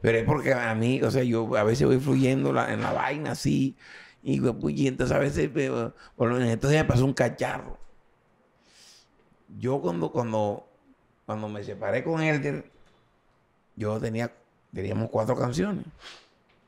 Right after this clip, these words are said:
Era Charanga, Siglo veintiuno, Cuando Quieras, y habían dos canciones más. Entonces Elder me dijo, "No, manito, bueno, ya que nos vamos a separar, bueno, listo,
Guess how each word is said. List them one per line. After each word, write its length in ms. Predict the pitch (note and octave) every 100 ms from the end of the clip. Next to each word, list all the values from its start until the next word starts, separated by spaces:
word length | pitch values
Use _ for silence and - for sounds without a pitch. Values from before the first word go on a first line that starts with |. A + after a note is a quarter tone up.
| _ _ _ _ _ _
Era 260 | - G#2+ F#2+
Charanga, 480 | E2+ D#2+ F#2+ G#2 -
Siglo 320 | B2 C3 C3+
veintiuno, 600 | B2+ B2+ - C3 B2 D3 - _ _ _ _ _ _ _ _ _ _ _
Cuando 380 | - E2+ D2 D2
Quieras, 540 | - A2 A#2 E3 - - _ _ _ _ _ _ _ _ -
y 220 | F#2 F#2+
habían 260 | F#2 F#2+ G2
dos 120 | G2
canciones 420 | A2 G2+ A#2+ A#2+
más. 220 | D3 G3+ - _ _ _ _ _
Entonces 260 | - G2
Elder 160 | G#2 G#2+
me 100 | A2
dijo, 160 | B2 G#2
"No, 180 | F#2+ C#3
manito, 360 | D#3 B2 D3+ B2
bueno, 320 | G#2+ - - - -
ya 180 | E2
que 180 | - A#2
nos 120 | B2
vamos 280 | B2+ B2+ B2+
a 40 | C#3
separar, 500 | - A#2+ G#2+ B2+ F#3+
bueno, 300 | - C#3+ G3+
listo, 480 | G#2 - - F3+